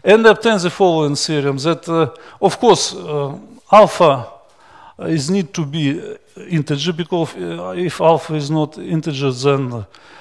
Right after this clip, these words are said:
uh, G V L class is non-trivial. But if we have, uh, if we had, uh, odd alpha, then, uh,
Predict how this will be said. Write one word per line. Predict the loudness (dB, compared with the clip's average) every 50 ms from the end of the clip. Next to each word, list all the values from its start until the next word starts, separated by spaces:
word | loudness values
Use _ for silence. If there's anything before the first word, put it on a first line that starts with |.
| -20 -20 -20 -14 -10
uh, | -8 -6 -4 -4 -4 -4 -4 -4 -4 -2 -4 -4 -4 -4 -4 -6 -6 -6 -8 -8
G | -6 -4 -2
V | 2 4 4
L | 4 4 2
class | 0 -2 0 0 0 -2 -4 -6
is | -8 -6 -4
non-trivial. | -2 -2 -2 -2 -4 -4 -4 0 2 2 2 2
But | 4 4 4 4 4 0 -16 -18 -20 -20 -20 -20 -20 -8
if | -2 0 0 0 0
we | -2 -4
have, | 0 2 4 4 4 2 0 -8 -16 -20 -20 _ _ _ _ _ _ _ _ _ _ _ _ _ _ _ _ _ _ _ _ _ _ -20 -14 -10
uh, | -6 -4 -2 -2 -2 -4 -6 -8 -12 -14 -14 -12 -12 -8 -6
if | -6 -4 -4
we | -4 -2 0 0 2
had, | 2 0 -2 -4 -6
uh, | -4 -4 -2 -2 -2 -2 -4 -4 -6 -8 -10 -14 -18 -6 _
odd | 0 2 2 0 -2 -8 -16 -16 -14 -2 2
alpha, | 4 4 4 2 0 -2 -4 -4 -4 -8 -18 -20 -20 -20 -20 -20 -20 -16 _
then, | -10 -2 4 6 6 6 6
uh, | 4 0 -6 -6 -4 -2 0 2 0 0 -2 -4 -10 -14 -16 -16 -18